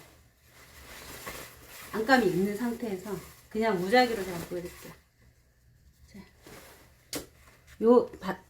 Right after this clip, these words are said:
바닥이, 밑단이 요렇게 돼 있네요. 그다음에, 어, 여기도,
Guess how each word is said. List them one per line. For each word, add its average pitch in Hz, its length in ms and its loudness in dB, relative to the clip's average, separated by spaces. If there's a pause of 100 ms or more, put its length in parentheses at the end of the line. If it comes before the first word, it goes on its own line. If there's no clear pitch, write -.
바닥이, 196 440 -2 (100)
밑단이 208 420 2
요렇게 185 260 0
돼 175 80 -6
있네요. 160 240 -8 (1700)
그다음에, 202 460 -4 (2250)
어, 180 420 -4 (1300)
여기도, 190 760 -2